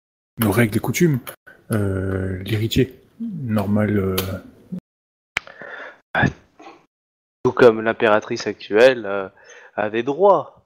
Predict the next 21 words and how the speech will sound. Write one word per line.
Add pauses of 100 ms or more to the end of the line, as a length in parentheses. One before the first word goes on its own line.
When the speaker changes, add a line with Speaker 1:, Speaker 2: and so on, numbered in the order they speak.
Speaker 2:
ainsi
que
son
enfant.
Nous
pouvons
aussi
attendre
la
naissance
de
l'enfant
de
l'impératrice, (400)
et
si
c'est
une
fille,
le
marier